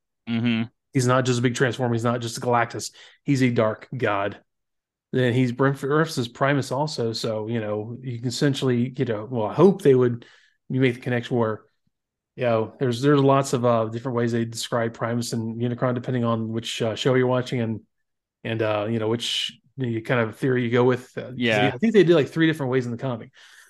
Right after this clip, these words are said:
Speaker 2: But yeah, so Primus and Unicron are, like, the, um, the, the yin
Speaker 1: They're
Speaker 2: and yang.
Speaker 1: dualistic. Yeah, it's
Speaker 2: Yeah.
Speaker 1: like a yin yang thing
Speaker 2: Yeah.
Speaker 1: with them.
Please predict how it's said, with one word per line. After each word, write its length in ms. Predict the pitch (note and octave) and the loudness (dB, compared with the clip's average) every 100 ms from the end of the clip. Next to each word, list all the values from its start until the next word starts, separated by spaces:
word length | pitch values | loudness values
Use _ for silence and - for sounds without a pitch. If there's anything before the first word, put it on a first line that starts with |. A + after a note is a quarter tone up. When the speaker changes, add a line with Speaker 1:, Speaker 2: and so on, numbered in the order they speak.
| _ - | _ 2
Speaker 2:
But 100 | D3+ | 6
yeah, 140 | D3 | 6
so 320 | A#2+ C#3 B2+ A#2+ | 6 4 4 2
Primus 480 | C#3+ C#3 C#3 C#3 | 0 0 0 -2
and 140 | B2 A#2+ | -2 -2
Unicron 420 | B2+ B2 B2 A#2+ | -2 -2 -2 0
are, 120 | A2 | -2
like, 220 | A2 A2 _ _ _ _ _ _ - | -4 -8 _ _ _ _ _ _ -6
the, 240 | B2+ A#2+ | -2 0
um, 280 | A2 G#2 G#2+ | 0 -2 -6
the, 240 | A2 G#2 G#2 G#2+ A#2 | -4 -4 -4 -8 -6
the 120 | A2+ | 0
yin 100 | B2+ | 6
Speaker 1:
They're 120 | C#3 | 6
Speaker 2:
and 100 | A#2+ | 6
yang. 100 | D#3+ | 6
Speaker 1:
dualistic. 580 | E3 C3 C3 - A2 G#2 - | 6 6 2 2 -2 -2 -8
Yeah, 340 | - A2+ G#2+ | 0 4 4
it's 80 | B2+ | 4
Speaker 2:
Yeah. 40 | |
Speaker 1:
like 120 | D3+ C#3 | 2 0
a 60 | |
yin 280 | A2+ C3 B2 | 2 2 4
yang 460 | A#2+ A2+ G#2+ G2+ G2 - | 2 0 -2 -6 -12 -10
thing 140 | G2 | -4
Speaker 2:
Yeah. 120 | A2+ | -4
Speaker 1:
with 120 | F#2+ - | -6 -8
them. 220 | F#2+ | -10